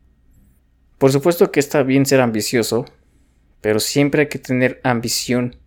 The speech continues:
con los pies en la tierra. Miras el cielo, pero no despegues los pies del piso. Incluso tú como hombre puedes percibir que hay, si tienes mujeres a tu alrededor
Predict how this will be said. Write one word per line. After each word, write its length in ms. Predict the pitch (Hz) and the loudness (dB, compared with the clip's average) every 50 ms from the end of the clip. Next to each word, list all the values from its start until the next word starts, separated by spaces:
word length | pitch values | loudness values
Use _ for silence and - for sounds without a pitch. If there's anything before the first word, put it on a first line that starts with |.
| - - - - | -20 -20 -12 -6
con 160 | - 113 104 | -4 -2 -2
los 140 | 101 - - | -2 -4 -8
pies 320 | - - 110 107 101 - | -6 -4 -4 -4 -4 -4
en 80 | - 82 | -6 -8
la 80 | 71 - | -8 -8
tierra. 360 | - - 82 - - - - - _ - - _ _ - - - - _ _ _ _ _ | -6 -6 -6 -6 -8 -12 -18 -20 _ -20 -20 _ _ -20 -20 -20 -20 _ _ _ _ _
Miras 300 | - 131 151 165 156 - | 4 6 6 8 6 6
el 120 | 147 135 123 | 4 0 0
cielo, 400 | - 151 151 143 131 120 113 - - _ _ _ _ _ _ _ - _ - _ - _ _ _ _ | 2 4 4 4 4 2 0 -2 -6 _ _ _ _ _ _ _ -20 _ -20 _ -20 _ _ _ _
pero 160 | - 117 113 117 | 0 0 2 2
no 120 | 123 127 | 4 2
despegues 380 | 123 117 - - 123 120 113 107 | 2 2 0 2 2 4 4 2
los 140 | 98 - | 0 -4
pies 180 | - - 113 110 | -4 -4 -4 -2
del 160 | 113 107 107 | -2 -4 -4
piso. 340 | - 123 - - - - - - _ _ _ _ _ _ _ _ _ _ _ _ _ _ _ _ _ _ _ _ _ _ _ _ _ _ _ | -4 -4 -4 -4 -6 -8 -14 -18 _ _ _ _ _ _ _ _ _ _ _ _ _ _ _ _ _ _ _ _ _ _ _ _ _ _ _
Incluso 420 | - 131 - 170 180 - 202 175 | -8 -2 2 2 4 4 4 2
tú 220 | - - 233 247 240 | 2 4 2 4 6
como 300 | - 185 156 135 131 131 | 4 4 6 6 4 4
hombre 440 | 127 123 123 135 - - - _ _ _ _ _ _ _ _ _ _ _ | 2 2 2 0 -2 -2 -4 _ _ _ _ _ _ _ _ _ _ _
puedes 240 | - 135 139 139 139 | 4 4 4 4 4
percibir 500 | - 139 123 117 127 123 120 127 131 131 | 2 0 0 0 0 0 0 0 -2 -2
que 120 | - 135 | 2 2
hay, 180 | 123 120 - - - | 2 2 2 -2 -10
si 240 | - - - 127 - | -10 -8 -6 -6 -2
tienes 280 | - 127 143 160 165 | 0 2 2 2 0
mujeres 360 | 175 156 - 160 160 156 - | -2 -2 0 0 0 2 0
a 100 | 160 156 | 0 0
tu 80 | - 143 | 0 0
alrededor 580 | 135 139 135 135 131 127 123 123 131 139 - | 0 2 4 4 4 2 2 0 -2 -2 -6